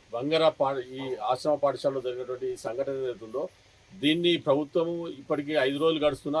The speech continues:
దీని మీద సరైనటువంటి ప్రతిస్పందన సరిగా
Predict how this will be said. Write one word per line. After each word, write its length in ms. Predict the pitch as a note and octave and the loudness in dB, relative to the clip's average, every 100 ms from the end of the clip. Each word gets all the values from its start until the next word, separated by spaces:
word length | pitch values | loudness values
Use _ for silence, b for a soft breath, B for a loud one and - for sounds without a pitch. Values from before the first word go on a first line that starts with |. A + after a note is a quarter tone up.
| C#3+ | 0
దీని 160 | C#3+ C#3+ | -2 -6
మీద 480 | D3 C#3+ C#3 C#3 C#3+ C3+ | -4 -6 -4 -6 -4 -2
సరైనటువంటి 560 | B2+ C#3 C3+ C3 C#3 C3+ B2 - - - | 0 0 -4 -8 -6 -8 -10 -16 -16 0
ప్రతిస్పందన 560 | B2 D#3 - D#3+ D#3+ D#3+ C#3+ | 0 0 0 2 4 4 4
సరిగా 260 | C#3+ C#3 | 2 4